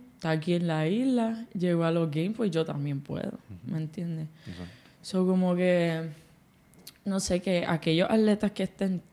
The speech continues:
Speaker 1: top, como, no sé, los elites, pueden ser los elites, eh, los R X, <laughs> los más top de Puerto Rico,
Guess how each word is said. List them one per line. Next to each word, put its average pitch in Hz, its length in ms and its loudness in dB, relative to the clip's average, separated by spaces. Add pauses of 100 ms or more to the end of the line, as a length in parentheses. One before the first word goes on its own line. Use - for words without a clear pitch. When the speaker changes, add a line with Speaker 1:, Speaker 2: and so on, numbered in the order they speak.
(120)
Speaker 1:
top, 165 200 0 (440)
como, 151 540 -2 (300)
no 170 100 -4
sé, 160 200 -4
los 156 180 -2
elites, 151 420 -2
pueden 151 220 -4
ser 160 140 -8
los - 140 -6
elites, 151 640 -4 (580)
eh, 151 240 -2
los 151 180 -6
R 143 400 -4
X, 151 240 -6 (140)
<laughs> 190 1160 2
los 202 160 4
más 185 280 2
top 240 120 2
de 226 160 4
Puerto 220 340 -2
Rico, 208 380 0